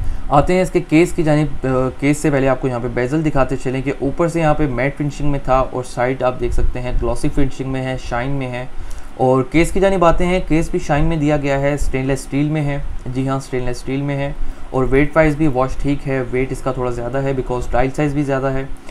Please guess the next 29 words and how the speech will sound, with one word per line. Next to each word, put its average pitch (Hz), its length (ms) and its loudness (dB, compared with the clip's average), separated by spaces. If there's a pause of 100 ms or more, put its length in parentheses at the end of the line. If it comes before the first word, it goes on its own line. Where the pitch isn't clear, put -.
(220)
और 131 80 0
वॉच 127 240 6
स्पोर्ट्स 139 420 -2
लुक 143 160 -2
में 139 120 -2
भी 131 120 -2
है। 123 260 -8 (400)
और 127 200 4
अब 135 160 0
आते 143 260 6
हैं 147 100 2
इसके 139 180 -2
crown 151 300 2
की 160 80 0
जानिब। 151 340 2
तो 147 60 2
crown 139 300 4
आप 156 100 4
देख 135 200 2
सकते 139 260 -2
हैं 139 160 -2
उस, 135 200 -8
जिस, - 220 -4
उसके - 220 0
ऊपर 127 400 0
एमके 135 260 0
का 147 100 4
logo 131 320 4
है। 139 160 0